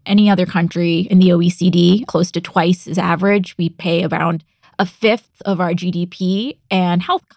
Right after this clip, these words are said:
outcomes are worse off, right? We see higher rates of infant and maternal mortality.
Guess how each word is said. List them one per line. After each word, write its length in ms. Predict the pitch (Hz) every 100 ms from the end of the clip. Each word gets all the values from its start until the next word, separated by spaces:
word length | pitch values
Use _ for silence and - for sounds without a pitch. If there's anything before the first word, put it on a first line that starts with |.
| -
outcomes 540 | 202 185 196 180 175
are 140 | 185 180
worse 280 | 175 180 -
off, 300 | - - -
right? 300 | 185 170 - _ _ -
We 120 | 190
see 180 | - 180
higher 360 | 185 185 180
rates 400 | 175 180 175 - -
of 260 | 175 170 170
infant 360 | 180 180 180 175
and 100 | 175
maternal 420 | 180 247 247 240
mortality. 840 | 220 214 - 226 220 208 208 208